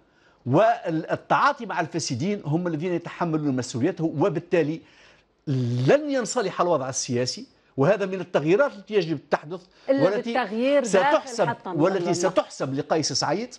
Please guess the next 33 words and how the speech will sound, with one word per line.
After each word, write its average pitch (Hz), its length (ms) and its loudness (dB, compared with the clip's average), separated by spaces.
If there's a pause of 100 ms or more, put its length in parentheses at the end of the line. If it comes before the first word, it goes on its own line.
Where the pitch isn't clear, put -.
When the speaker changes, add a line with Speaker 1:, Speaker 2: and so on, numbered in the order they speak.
(800)
Speaker 1:
سينقذ 185 460 2
النهضة 165 560 -2 (1300)
المشهد 160 420 0
السياسي، 247 360 -2
لكن 196 120 -4
سينقذ 262 400 2
كذلك 233 520 0
فهمت 196 260 -4
النهضة 160 500 0 (200)
Speaker 2:
أستاذ 220 460 -2
Speaker 1:
من 208 60 0
Speaker 2:
زياد، 220 380 2
Speaker 1:
هذا 208 420 0 (180)
ال-، 180 200 -4
الأخطبوط. 175 380 0
Speaker 2:
بقي 240 380 0
لي 240 180 2
أقل 226 220 0
من 208 100 2
دقيقة، 202 240 0
تريد 240 300 0
أن 233 160 0
تعقب 240 440 2
أيضًا 285 320 2
بالنسبة 233 440 2
للقرار 220 640 0
أو 202 140 0
الخط - 380 -6
السيادي 214 920 0
السياسي 220 800 0
التونسي، 196 640 -2
من 254 240 0
يحميه؟ 226 480 -2